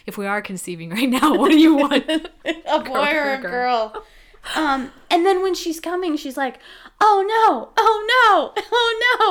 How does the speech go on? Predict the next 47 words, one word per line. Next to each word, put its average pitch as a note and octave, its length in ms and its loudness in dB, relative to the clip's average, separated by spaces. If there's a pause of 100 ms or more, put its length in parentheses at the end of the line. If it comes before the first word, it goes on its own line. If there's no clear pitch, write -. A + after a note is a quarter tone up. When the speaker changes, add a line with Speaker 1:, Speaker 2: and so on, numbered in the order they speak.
(100)
Speaker 2:
no." D#4+ 60 -12
She's E4+ 340 -2
like, - 160 -14
"I'm F#4+ 220 2
just A4 200 -8
a G4 120 -6
Speaker 1:
No, D4+ 80 2
I'm D#4 60 2
Speaker 2:
very F4+ 100 0
Speaker 1:
just F4 100 0
really D#4+ 140 2
Speaker 2:
negative D4+ 240 0
Speaker 1:
neg-, - 40 -14
Speaker 2:
person." B3+ 600 -2
Speaker 1:
Yeah, E3+ 240 -18 (120)
that's A#3 200 -14
good. F#3 180 -14 (1120)
Speaker 2:
And D#4 180 2
then E4 140 2
you F4 100 0
see, E4 320 -4
and D4 180 -2
then D#4+ 160 0
he F4 200 -4
comes, A#3+ 420 -4 (280)
and C#4 120 -10
I'm D4 80 -4
like, C#4+ 180 -6
"Is A#3 100 -18
that C4 220 -18
really A3+ 260 -16
how B3+ 200 -16
Keanu G3+ 480 -20
does F3+ 240 -20
it?" C#4+ 220 -16 (580)
He B3+ 140 -10
did F#4 200 -4
a C#4 40 -6
very G#3 260 -6
good F#3 140 -10
job. E3+ 160 -10
It G3+ 80 -8
felt - 260 -8
very A3 220 -8
real. - 400 -14 (420)
Speaker 1:
Is F3+ 120 -14
that F3+ 160 -12